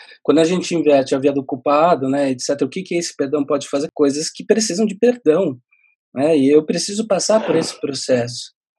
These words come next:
É preciso reconhecer, eu preciso entender, eu preciso não fazer mais, et cetera, mas preciso passar por esse processo do culpado também, e que eu consigo ver no perdão o que ele pode gerar em mim,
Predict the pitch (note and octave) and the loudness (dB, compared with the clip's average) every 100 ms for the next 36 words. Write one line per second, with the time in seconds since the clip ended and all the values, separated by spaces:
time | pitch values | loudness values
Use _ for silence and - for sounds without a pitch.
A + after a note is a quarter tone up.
0 | - C#3 C3+ B2+ D3 C#3 D#3 E3+ E3+ F#3 | -2 -2 -2 -4 -4 -2 -4 -2 0 0
1 | F3+ - C#3 C#3 C#3+ C#3+ _ - - C3 | -2 -4 0 2 0 -2 _ -20 -8 -6
2 | B2+ C#3 - C#3 D3+ D3+ D#3+ D#3+ C#3+ C#3 | -2 -2 -2 -2 0 0 0 0 0 0
3 | C#3+ C#3+ - - - - - C3+ C#3+ C3 | 2 0 -4 -20 -20 -16 -2 -2 0 0
4 | C#3 C3+ D3 D3 D3+ D3 E3 D#3 C#3 C#3+ | 0 2 4 2 4 2 2 2 0 2
5 | C#3 C3+ C3+ C3 - C#3+ D3 - - - | 0 0 -4 -4 0 4 4 2 -14 -14
6 | - C#3+ - D3+ D#3 E3 F3 F3 F#3 - | -2 -2 -2 -4 -2 -2 -2 -2 -2 -2
7 | F#3+ F#3 - G3 - G3 G3 D#3 C#3+ G#3 | -4 -4 -6 -6 0 0 0 -8 0 0
8 | B2 B2+ D#3+ C#3+ C3+ B2+ C3+ C3 B2 B2 | 2 -2 0 0 0 -2 -2 -2 -2 -4
9 | - F3+ D#3 E3 A#3 G#3+ C#3+ C#3+ C3+ D#3 | -4 -6 -6 -6 -4 -4 -2 -2 0 0
10 | - D#3+ D3+ C3+ F3+ A3+ C#3 _ _ _ | 2 0 0 2 4 4 0 _ _ _
11 | _ B2+ F3+ G#3+ A3 G#3+ F#3+ F3+ A3 G#3 | _ -4 0 0 2 0 0 -2 2 4
12 | G3 A3+ F#3+ C#3 B2+ A#2+ | 4 2 2 -2 -2 -4